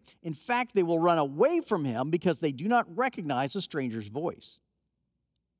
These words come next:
Jesus used this as a figure of speech, but the Pharisees did not understand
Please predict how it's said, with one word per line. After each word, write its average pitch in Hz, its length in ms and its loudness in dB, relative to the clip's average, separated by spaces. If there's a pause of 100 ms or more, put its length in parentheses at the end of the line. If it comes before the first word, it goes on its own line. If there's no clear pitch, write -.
(360)
Jesus 151 380 -4
used 247 260 0
this 151 280 0
as 139 120 -8
a 127 60 -10
figure 139 300 -2
of 104 120 -4
speech, - 520 -6 (340)
but - 100 -20
the - 80 -20
Pharisees 156 720 -2 (360)
did 185 200 0
not 180 280 2
understand 135 640 0